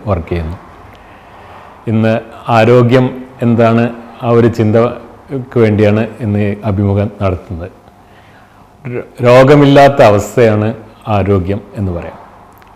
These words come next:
രോഗം പല കാരണങ്ങൾ കൊണ്ടാണ്. ഒന്ന്, നമ്മുടെ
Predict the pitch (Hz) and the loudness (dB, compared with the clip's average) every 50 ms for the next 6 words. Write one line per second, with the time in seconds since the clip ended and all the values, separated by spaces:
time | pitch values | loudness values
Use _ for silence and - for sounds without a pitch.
0 | _ _ - 107 110 110 110 117 120 127 139 143 143 143 - - - - - _ | _ _ -6 -2 0 4 4 4 4 4 2 2 0 -4 -10 -16 -20 -20 -20 _
1 | _ - - 117 107 113 123 117 117 117 113 113 120 117 117 117 113 113 104 101 | _ -8 -2 0 2 2 4 4 4 6 6 4 4 2 2 2 2 2 0 0
2 | 87 87 85 82 - - - - - - - - - 101 104 110 120 120 120 117 | -2 -4 -6 -8 -12 -18 -20 -20 -20 -20 -20 -12 -8 -4 -2 0 2 2 4 4
3 | 120 123 123 123 127 127 127 | 4 4 4 4 4 4 2